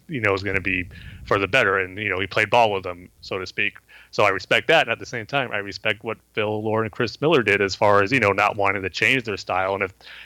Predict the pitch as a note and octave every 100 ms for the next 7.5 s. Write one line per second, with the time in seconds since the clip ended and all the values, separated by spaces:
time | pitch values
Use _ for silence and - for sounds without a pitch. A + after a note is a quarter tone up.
0 | - B2 C#3 C3 C3+ C3 A#2+ - G#2+ G2
1 | A#2+ - A2 F#2+ F#2+ F#2+ F#2+ _ _ _
2 | _ - G2+ F#2+ - A#2+ G#2+ G#2 - A#2
3 | G#2 F2+ G#2 A#2 A2 F#2+ F2 F2+ - A2
4 | - F#2+ F#2 A#2+ F2+ F2+ - F2+ F2+ -
5 | G2+ F2+ G2 G2+ G2+ A2 A2+ F#2+ A2+ C3+
6 | G2+ G2 - A2+ G#2+ D3+ E3 C#3 C3 C#3
7 | C3+ A#2 A2 G#2